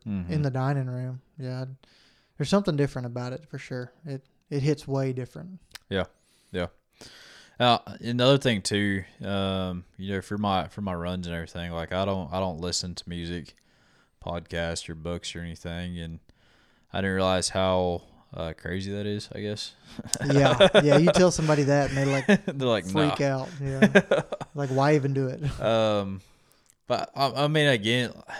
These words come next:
Speaker 1: you know, for me, it, it's just, like, so meditative, I guess.
Speaker 2: Yeah.
Speaker 1: Like, especially at that time. Um, you know, you're just able to, to just reflect and, and dive into,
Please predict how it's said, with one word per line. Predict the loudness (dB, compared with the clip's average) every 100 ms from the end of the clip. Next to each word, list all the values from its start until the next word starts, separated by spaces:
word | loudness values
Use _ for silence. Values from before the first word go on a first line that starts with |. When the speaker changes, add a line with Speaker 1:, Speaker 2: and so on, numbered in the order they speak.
| -14 -20 -20 -20 -20 _
Speaker 1:
you | -4
know, | -2
for | -2 -2
me, | 2 4 4
it, | 2
it's | -2 0
just, | 2 4
like, | 4 4
so | 2 4 2 2
meditative, | -2 -2 -2 -2 -6 -6 -8
I |
guess. | -6 -6 -6 -8 -8 -12 _ _ _ _ -10
Speaker 2:
Yeah. | -4 -2 -2 -6 _ _ _ -6
Speaker 1:
Like, | -2
especially | 0 0 2 4 4 4 4
at | 4
that | 0 -2
time. | -2 -2 -4 -8 -14 _ -8
Um, | -4 -2 -2 -4 -6 -10 _ _ _ _ _ _ _ _ -14 -14 _ _
you | -6
know, | -2
you're | 0 0 -2
just | -4 -2
able | -2 0 0
to, | 0 -2 -4
to | -8 -10
just | -6 -6 -6
reflect | -10 -6 -2 0 -2 -6 -14 _ _ _ _ _ _ _ _ -10
and, | -6 -4 -4 -6
and | -6 -4
dive | 2 4 4
into, | 0 -4 -6 -6 -6 -6 -8